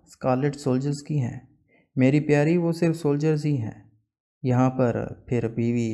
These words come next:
दोबारा से क्वेश्चन करती है, यकीन जाने के ऐसा लग रहा है या आपको ऐसा लगेगा आगे जैसे ये बीवी अपनी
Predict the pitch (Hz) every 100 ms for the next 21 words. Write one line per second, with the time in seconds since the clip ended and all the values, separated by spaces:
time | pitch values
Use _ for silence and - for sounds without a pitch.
0 | - 123 113 120 131 143 143 135 147 131
1 | 127 - 131 - - - _ 143 143 143
2 | 165 180 156 147 151 170 165 147 135 135
3 | 143 135 147 147 135 - - _ - 151
4 | 135 127 131 - 131 127 131 127 151 147
5 | 123 123 123 - - _ _ _ 143 143
6 | 143 147 147 143 139 143 143 143 143